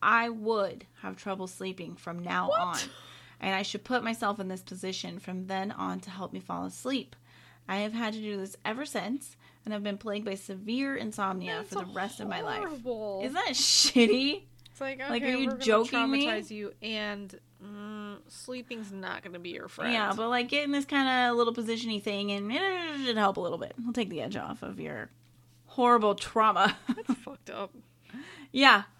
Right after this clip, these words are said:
Speaker 1: it's the worst. And, like, <sighs> I feel like there's a better way they could have done that for her. Like, instead of saying, like, "Hey, you will, no matter what, never be able to sleep again,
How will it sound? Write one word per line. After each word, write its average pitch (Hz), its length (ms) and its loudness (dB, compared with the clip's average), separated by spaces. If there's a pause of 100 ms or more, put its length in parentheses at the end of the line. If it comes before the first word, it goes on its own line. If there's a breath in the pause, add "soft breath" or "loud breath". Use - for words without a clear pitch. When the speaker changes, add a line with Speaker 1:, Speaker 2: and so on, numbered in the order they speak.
(300 soft breath)
Speaker 1:
it's 277 140 -4
the 415 140 0
worst. 226 540 -2 (1160)
And, 302 160 0
like, 285 560 2 (880 loud breath)
<sighs> - 40 -20 (960 loud breath)
I 269 240 0
feel 392 140 2
like 440 120 6
there's 392 140 4
a 311 80 6
better 226 380 8
way 214 180 6
they 214 120 4
could 233 100 0
have 202 120 -2
done 185 200 2
that 220 340 2
for 254 140 0
her. 254 320 4
Like, 233 180 0
instead 240 260 -2
of 269 80 -2
saying, 269 200 2
like, 240 160 0
"Hey, 262 220 2
you 240 280 2
will, 214 360 4
no 214 120 0
matter 196 240 0
what, 196 360 0
never 190 160 -2
be 196 140 0
able 190 120 -2
to 185 60 -12
sleep 185 260 -10
again, 262 380 0